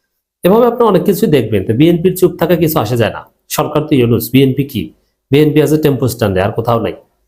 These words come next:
আর প্রশাসনে বিএনপি আছে, কিন্তু তারা দুই গ্রুপে কামড়াকামড়ি করছে, প্রশাসনে দুই গ্রুপে বিএনপির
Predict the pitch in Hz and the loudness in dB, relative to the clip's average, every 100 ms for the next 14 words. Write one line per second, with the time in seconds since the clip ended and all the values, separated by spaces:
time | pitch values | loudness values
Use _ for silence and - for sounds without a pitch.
0 | _ _ _ _ _ _ _ _ - 120 | _ _ _ _ _ _ _ _ -8 0
1 | 139 156 160 175 160 160 156 143 - 139 | 2 2 2 2 4 4 4 2 2 0
2 | 135 143 143 143 156 143 143 143 120 127 | 0 0 0 2 2 2 0 0 -2 -2
3 | 117 110 98 98 139 160 160 175 156 156 | -4 -6 -10 -6 -2 0 2 2 4 4
4 | 151 156 160 151 139 131 135 | 4 2 2 0 -2 -2 -6